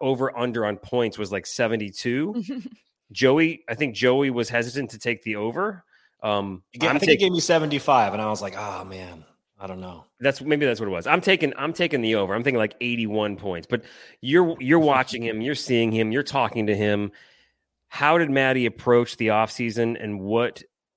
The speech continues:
Speaker 1: eh, eh, what do you expect from him this season?
Speaker 2: I think one of the biggest things that people notice, noticed about him last year, and particularly his coaches noticed, and that they really wanted him to change and kind of work on, was building his strength, staying on his skates. You know, it's,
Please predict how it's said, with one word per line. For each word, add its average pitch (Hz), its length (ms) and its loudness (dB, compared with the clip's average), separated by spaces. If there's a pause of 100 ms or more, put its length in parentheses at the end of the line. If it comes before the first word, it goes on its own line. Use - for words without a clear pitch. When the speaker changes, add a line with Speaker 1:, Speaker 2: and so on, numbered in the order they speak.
Speaker 1:
eh, 123 160 -12
eh, 123 120 -12
what 113 280 0
do 131 80 0
you 123 140 2
expect - 400 -2
from 107 120 -6
him 98 380 -4 (480)
this 101 220 -2
season? 78 340 -10 (680)
Speaker 2:
I 240 80 2
think 269 260 -2
one 233 240 -2
of 233 60 0
the 220 80 2
biggest 202 420 -2
things 180 480 -6
that 170 440 2 (100)
people 196 260 -4
notice, 180 380 -4 (180)
noticed 220 460 2
about 196 260 4
him 180 80 -4
last 196 380 2
year, 175 180 -2
and 170 220 -6
particularly 175 640 -8
his 160 180 -10
coaches 185 420 -4
noticed, 170 440 0
and 170 100 -6
that 170 180 -6
they 170 140 -4
really 175 240 -6
wanted 165 320 -4
him 170 300 -10
to 180 100 -12
change 175 800 -6
and 160 80 -12
kind 170 160 -8
of 160 60 -12
work 170 280 -2
on, 160 180 -4
was 165 140 -8
building 180 380 -2
his 165 120 -8
strength, 165 480 -4
staying 208 360 -2
on 190 80 0
his 170 100 -8
skates. 156 400 -8
You 180 80 -8
know, 170 140 -2
it's, - 260 -8